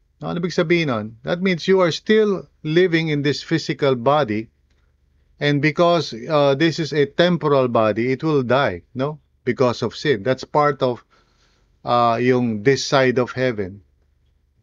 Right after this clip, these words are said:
So we will still die physically. Pero sabi niya, "Yet your s-,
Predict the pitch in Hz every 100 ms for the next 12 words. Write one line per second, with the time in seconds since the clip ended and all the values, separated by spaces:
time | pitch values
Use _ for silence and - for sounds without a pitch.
0 | _ - 156 143 143 147 170 185 - 233
1 | 202 147 151 147 143 175 - 143 117 98
2 | 95 _ _ _ _ _ _ - 156 170
3 | 180 160 170 160 156 180 175 170 160 -
4 | - -